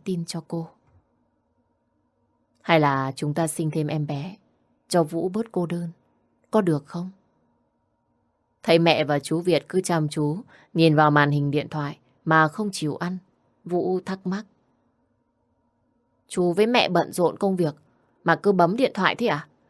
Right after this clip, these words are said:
Có rất nhiều món ngon mà chỉ có mình con ăn, lãng phí lắm." Ra khỏi nhà hàng, ba người họ tiếp tục cùng nhau dạo phố cho đến khi đồng hồ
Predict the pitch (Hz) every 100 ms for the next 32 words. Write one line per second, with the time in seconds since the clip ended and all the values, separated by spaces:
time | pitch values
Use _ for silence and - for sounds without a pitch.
0 | _ - 170 269 247 170 147 147 160 196
1 | 196 190 - _ 170 165 156 160 185 240
2 | 196 147 175 180 190 202 _ _ _ -
3 | 175 175 185 170 196 262 302 _ _ _
4 | _ _ _ _ _ _ _ _ _ _
5 | _ _ _ - 170 156 151 139 143 135
6 | 139 135 135 135 151 147 139 139 143 -
7 | 240 - 156 - 151 139 147 151 151 143
8 | - 151 147 220 - _ _ - 202 180
9 | 175 226 220 156 143 143 143 139